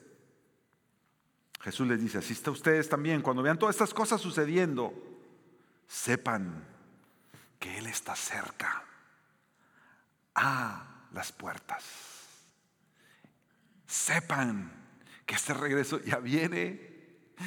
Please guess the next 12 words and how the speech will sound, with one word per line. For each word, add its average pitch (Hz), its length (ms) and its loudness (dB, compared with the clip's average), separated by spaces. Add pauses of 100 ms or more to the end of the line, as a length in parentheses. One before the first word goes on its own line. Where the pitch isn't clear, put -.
(180)
Él 151 260 4
está 165 380 2
a 160 160 2
la 156 240 2
puerta. 131 720 -2 (640)
Emociónense, 170 1000 4 (520)
asómbrense, 240 920 4 (1120)
porque - 280 -2
Él 101 80 -6
viene. 90 440 -6 (920)
Él 117 200 -4
viene". 87 420 -12